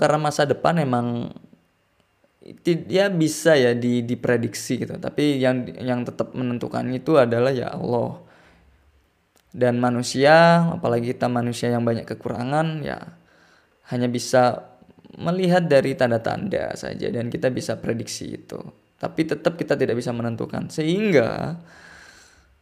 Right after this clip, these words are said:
eh, lanjut kuliah bisa jadikan suatu consideration gitu loh. Oh, ini juga mungkin salah satunya adalah caraku untuk menuju pintu kesuksesanku.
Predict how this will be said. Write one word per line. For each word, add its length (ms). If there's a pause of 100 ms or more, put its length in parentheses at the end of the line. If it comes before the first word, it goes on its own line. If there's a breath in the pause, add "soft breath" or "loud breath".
(420)
eh, 320
lanjut 240
kuliah 240
bisa 160
jadikan 480
suatu 880 (320)
consideration 960
gitu 160
loh. 240
Oh, 160
ini 160
juga 240
mungkin 400
salah 240
satunya 400
adalah 240
caraku 320
untuk 240
menuju 560 (480 loud breath)
pintu 240
kesuksesanku. 880